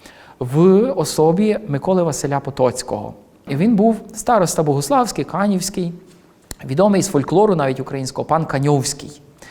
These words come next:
Про нього є народні пісні. І завдяки щедрій допомозі Потоцького, який водночас і стежив за тим, щоб комплекс розбудовували якнайкраще в архітектурному плані, він залучав найліпших фахівців.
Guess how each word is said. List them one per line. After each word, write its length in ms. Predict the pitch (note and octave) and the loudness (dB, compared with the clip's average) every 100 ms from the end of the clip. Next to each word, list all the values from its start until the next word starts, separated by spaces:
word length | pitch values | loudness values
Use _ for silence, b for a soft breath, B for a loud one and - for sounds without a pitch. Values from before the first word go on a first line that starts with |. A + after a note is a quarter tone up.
| B | B
Про 100 | - | -4
нього 180 | D3+ F#3 | 2 2
є 100 | G#3+ | 4
народні 300 | G#3+ A3 G3+ | 4 4 2
пісні. 420 | G#3 - A#3+ E3 - - - - B B - | 0 0 0 -2 -6 -18 -20 -20 B B -4
І 340 | F3 F#3+ F#3 | 0 4 4
завдяки 560 | E3+ F3 G3+ D#4+ D4+ - - - - - | 4 2 2 4 4 0 -6 -12 -12 -8
щедрій 640 | - - G3 G3 F3+ F#3 F3+ | -6 0 2 2 2 0 2
допомозі 1040 | D#3 - D#3 D#3+ F#3+ F#3 - D#3 C3+ B2 - - - | 0 0 0 4 2 2 0 -2 -2 -4 -10 -20 -14
Потоцького, 840 | - E3+ B2+ A#2 - - C3 F3+ - - - _ _ | -6 -4 -2 -4 -4 -4 0 -2 -2 -16 -20 _ _
який 240 | C#3 D3+ | 0 2
водночас 540 | D3+ D3+ E3 E3 E3+ F3 | 4 2 2 0 -4 -4
і 40 | |
стежив 440 | - D3 D#3 E3 D3 | -2 0 2 2 2
за 120 | C#3+ | 0
тим, 220 | D3 D#3 | 0 -2
щоб 540 | - C#3+ C#3 C3+ - | -2 -4 -4 -6 -8
комплекс 500 | - D#3 D#3+ F3+ - | 2 2 2 -2 -4
розбудовували 960 | C#3+ C3 C3 C#3 D3+ D#3 D3 C#3+ C#3 C3 B B - _ _ | -4 -4 -2 2 4 4 4 4 2 0 B B -20 _ _
якнайкраще 1300 | C#3 D3+ E3 E3 D3+ - - D3+ C#3 G#2+ - - G2+ - _ _ | -4 0 0 0 -2 -12 -6 -2 0 0 -4 -6 -10 -14 _ _
в 80 | C3+ | -8
архітектурному 760 | B2 B2 B2 - F3+ F#3+ C#3+ | -6 -8 -10 2 4 4 2
плані, 300 | C3 C3 B2 | 0 -4 -2
він 100 | D3+ | -4
залучав 420 | F3 F#3 F3 F#3 C#3 | -2 -2 0 0 0
найліпших 600 | D3 G#3+ A3 G#3+ D#3+ C#3+ | 0 2 2 2 0 -2
фахівців. 680 | C3+ C#3 B2+ - G#2 - | -6 -6 -8 -8 -8 -10